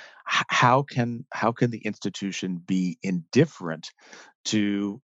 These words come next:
what is clear evidence that they got the original decision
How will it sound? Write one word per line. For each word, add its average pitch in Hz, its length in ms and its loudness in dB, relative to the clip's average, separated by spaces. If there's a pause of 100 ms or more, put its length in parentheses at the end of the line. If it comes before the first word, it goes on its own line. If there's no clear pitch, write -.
(300)
what 104 260 2
is 95 120 -2
clear 151 400 4
evidence 87 680 -2
that 107 140 2
they 101 120 4
got 98 300 2
the 98 140 -8
original 90 480 -4
decision 85 800 -6